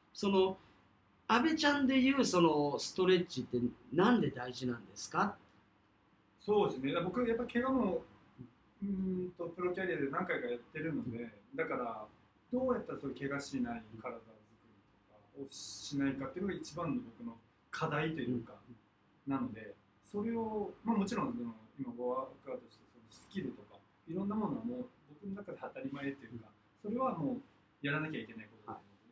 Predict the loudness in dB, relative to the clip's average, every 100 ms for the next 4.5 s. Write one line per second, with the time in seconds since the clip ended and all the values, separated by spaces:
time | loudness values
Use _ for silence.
0 | -16 -10 -4 -2 -4 -6 -6 -2 -2 0
1 | 2 2 2 -4 -4 -4 -4 -2 -2 -2
2 | -6 -8 -10 -8 -8 -8 -10 -14 -14 -20
3 | -16 -8 -8 -8 -6 -4 -4 -8 -10 -12
4 | -18 -18 -10 -10